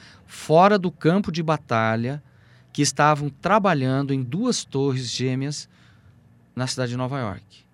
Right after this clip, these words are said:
cometendo suicídio coletivo e também de pessoas que não tinham nada a ver com isso. E que, inclusive, é um dado curioso aqui, o Alcorão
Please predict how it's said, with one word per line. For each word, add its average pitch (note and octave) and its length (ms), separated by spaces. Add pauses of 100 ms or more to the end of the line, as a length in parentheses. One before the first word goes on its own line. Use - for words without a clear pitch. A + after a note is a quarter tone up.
(480)
cometendo C3 480
suicídio F3+ 800 (760)
coletivo F3+ 880 (800)
e G3 140
também E3+ 340
de F3 80
pessoas E3 460
que - 140
não D#3+ 160
tinham D#3+ 200
nada D#3+ 420
a - 20
ver C#3 240
com A2+ 200
isso. - 380 (500)
E - 60
que, G3 100
inclusive, D#3+ 880
é - 80
um D3 140
dado D#3+ 260
curioso A2+ 440
aqui, G2 320 (420)
o B2 100
Alcorão C#3+ 600